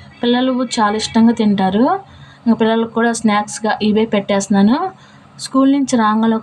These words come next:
కూడా ఇవి ఉంటే ఇవైనా తింటారు, ఏదైనా చేసిన అయినా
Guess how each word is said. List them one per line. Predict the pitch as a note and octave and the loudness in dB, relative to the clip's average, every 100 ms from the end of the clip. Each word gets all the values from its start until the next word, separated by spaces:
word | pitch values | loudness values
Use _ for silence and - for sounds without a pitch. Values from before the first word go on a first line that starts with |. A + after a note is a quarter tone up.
| G#3+ | -2
కూడా | A3+ E4 G4+ - - - - | -2 -2 -4 -10 -16 -10 -2
ఇవి | A3 A3 - | 0 2 2
ఉంటే | A3 A3+ A#3 A3 - G#3+ | 4 2 0 -6 -4 0
ఇవైనా | G#3 G#3+ A#3 | 2 2 2
తింటారు, | A#3 G#3+ G#3+ G#3+ C4+ A3 | 2 0 2 0 -2 -2
ఏదైనా | G#3 G#3+ - | -2 -2 -2
చేసిన | G3+ G3 G#3+ | -2 0 2
అయినా | G3+ G3+ | 2 2